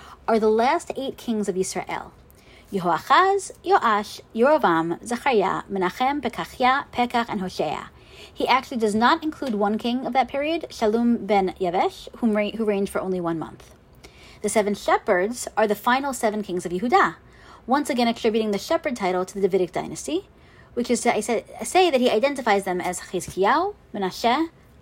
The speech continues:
Amon, Yehoachaz, Yehoiakim, Yehoiachin, and Tzidkiah. He actually does not include Yoshiyahu in his list, which I personally do not understand considering his importance,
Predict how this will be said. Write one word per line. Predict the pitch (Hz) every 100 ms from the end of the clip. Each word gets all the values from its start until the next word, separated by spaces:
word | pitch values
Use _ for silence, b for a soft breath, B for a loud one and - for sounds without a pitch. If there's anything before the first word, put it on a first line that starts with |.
| -
Amon, | 190 196 240 302 339 b b b
Yehoachaz, | 202 196 185 - 226 262 320 - -
Yehoiakim, | - 196 180 175 - 302 339 359 - b b -
Yehoiachin, | 202 190 - 247 247 254 262 -
and | 208
Tzidkiah. | 214 202 - 175 - - - - - - - - B B B B B B
He | - 294 302
actually | 320 - 381
does | 285
not | 233 254 302
include | 269 269 247
Yoshiyahu | 190 185 - 185 185 190 285
in | 285
his | 285 269
list, | 320 359 -
which | 208 214
I |
personally | 202 - 277 269 247
do | 208
not | 202 196
understand | 208 196 - 208 233 254
considering | 233 214 202 202
his | 196
importance, | 185 190 226 302 320